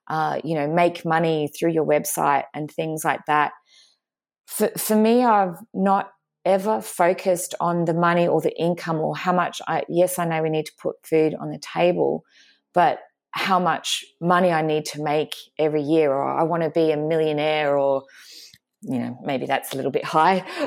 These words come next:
<laughs> but being focused on the money. Whereas for me, I, I want to focus on my reach. Can I reach more people, uh, and educate and have a sense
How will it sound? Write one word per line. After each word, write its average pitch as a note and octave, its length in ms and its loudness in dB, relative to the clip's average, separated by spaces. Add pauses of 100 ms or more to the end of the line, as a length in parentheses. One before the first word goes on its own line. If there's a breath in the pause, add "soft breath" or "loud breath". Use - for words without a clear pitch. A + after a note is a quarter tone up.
(100)
<laughs> - 40 -20
but A3+ 380 2 (680 loud breath)
being A3 240 4
focused G3 460 0
on F3+ 80 -2
the E3 80 0
money. F3 320 0
Whereas E3 520 0
for E3+ 160 -2
me, G3 240 2
I, D#3+ 300 2 (420)
I - 220 -4 (300)
want G3 340 0
to A3+ 140 -8
focus F3+ 640 0
on E3 480 -2
my E3 180 0
reach. E3 680 0
Can F3 120 -10
I E3+ 60 -2
reach F#3+ 400 0
more E3 180 0 (180)
people, D#3+ 640 0 (400 loud breath)
uh, D#3+ 400 0 (460)
and E3+ 280 -2
educate F3+ 720 2
and D#3+ 140 -6
have F3+ 220 -6
a E3+ 60 -2
sense - 520 -6